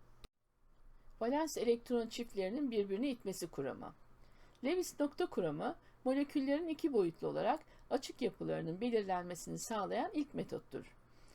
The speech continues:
Daha sonra ortaya atılan valens elektron çiftlerinin birbirini itmesi kuramı ile moleküllerin açık yapıları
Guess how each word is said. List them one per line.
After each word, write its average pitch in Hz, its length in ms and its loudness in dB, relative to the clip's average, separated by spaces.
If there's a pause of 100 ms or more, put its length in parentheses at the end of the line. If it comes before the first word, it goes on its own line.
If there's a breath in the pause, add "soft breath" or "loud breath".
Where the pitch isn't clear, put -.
(260 soft breath)
Daha 311 220 2
sonra 269 300 2
ortaya 262 400 6
atılan 190 480 -2 (360 soft breath)
valens 311 360 2
elektron 277 440 0
çiftlerinin 170 580 -4
birbirini 226 380 0
itmesi 208 420 -4
kuramı 170 320 -2
ile 175 380 0 (380 loud breath)
moleküllerin 285 600 2
açık 302 340 -2
yapıları 185 540 2